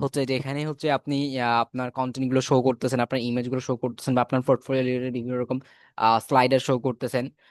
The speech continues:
বা আপনি, আহ, লিখতেছেন আর কি, ব্লগিং সাইটের মতো আপনি লিখতেছেন, এটা করতে পারবেন। ঠিক তখনই যখন আপনি হচ্ছে যে, আহ, WordPress দিয়ে একটা ই-কমার্স সাইট তৈরি করতে যাবেন, যখন আপনি হচ্ছে আপনার,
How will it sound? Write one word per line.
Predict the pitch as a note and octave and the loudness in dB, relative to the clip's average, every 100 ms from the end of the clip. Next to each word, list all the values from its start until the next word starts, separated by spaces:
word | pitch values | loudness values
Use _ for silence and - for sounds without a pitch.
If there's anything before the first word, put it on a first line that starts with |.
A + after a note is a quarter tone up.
| _ | _
বা | D3 C3+ | 4 4
আপনি, | - C#3+ C3 | 4 0 0
আহ, | |
লিখতেছেন | C3 D3 E3+ E3 C#3 A#2 | 2 2 2 0 0 -2
আর | |
কি, | A#2+ | -2
ব্লগিং | A2+ C3 B2+ C3 | 4 4 6 2
সাইটের | B2 A#2+ A#2+ | 2 0 0
মতো | A#2 A#2 | 0 0
আপনি | B2 B2+ | -2 -2
লিখতেছেন, | C3 - C#3+ G#2 | -6 -8 -12 -10
এটা | B2 C#3 | -6 -6
করতে | C#3 A#2 | -4 -2
পারবেন। | A2+ G#2+ - _ _ _ _ - | -2 -4 -12 _ _ _ _ -2
ঠিক | G#3+ - | -2 0
তখনই | F#3 G3 F#3 A2 G2+ | -2 0 -2 -2 -6
যখন | A2 B2+ D3 | -4 -2 0
আপনি | E3+ E3+ F3+ F3+ | -2 -2 -4 -6
হচ্ছে | F3+ F3 | -6 -8
যে, | E3 E3+ F3+ - _ _ - | -2 0 0 -4 _ _ 2
আহ, | B2+ B2+ B2 A#2+ - | 6 8 8 6 4
WordPress | C#3 D3 - F3 E3+ | 4 2 2 0 2
দিয়ে | |
একটা | F3 F3 | 0 0
ই-কমার্স | C#3 D#3 D3 D#3 | -2 -2 -2 -2
সাইট | - C3+ - | 2 0 2
তৈরি | D3+ D3 | -2 0
করতে | D#3 D3+ | -2 0
যাবেন, | D3 D3 | 0 2
যখন | C#3 C3 | 0 0
আপনি | C3+ C#3+ C#3+ | -2 -2 -4
হচ্ছে | C#3 C#3 C3 | -4 -4 -6
আপনার, | - B2+ B2 A#2+ | -4 -4 -2 -4